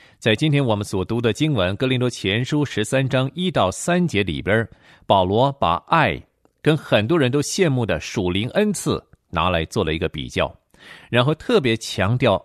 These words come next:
爱的重要，特别提高爱的地位，因为爱的本质是超然的，这不是人间的爱，这是神的爱，是超越的爱，超越于一切的恩赐之上。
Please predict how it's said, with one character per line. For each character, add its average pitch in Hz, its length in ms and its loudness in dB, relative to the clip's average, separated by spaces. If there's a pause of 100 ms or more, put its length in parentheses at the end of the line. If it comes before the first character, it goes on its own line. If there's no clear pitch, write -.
(100)
爱 156 260 0
的 80 100 -4
重 87 200 -2
要， 64 200 -4 (340)
特 226 160 2
别 131 160 0
提 104 220 -6
高 120 320 0
爱 165 280 2
的 113 120 -2
地 143 240 -2
位， 87 180 -2 (400)
因 233 160 0
为 214 100 4 (140)
爱 220 200 2
的 175 140 2
本 82 400 0
质 107 180 -2
是 123 140 -4
超 120 240 0
然 71 200 0
的， 82 160 -4 (720)
这 190 120 4
不 190 240 0
是 196 100 0
人 107 300 2
间 175 180 2
的 151 80 0
爱， 92 260 -2 (400)
这 131 120 0
是 107 120 0
神 85 320 -2
的 92 120 -2
爱， 82 280 -4 (420)
是 92 280 -2
超 170 480 0
越 139 160 0
的 - 100 -4
爱， - 280 -4 (360)
超 120 260 0
越 101 180 0
于 78 280 -4 (360)
一 117 160 -2
切 110 140 -2
的 82 100 0
恩 143 240 0
赐 71 200 -6
之 80 120 -4
上。 - 260 -6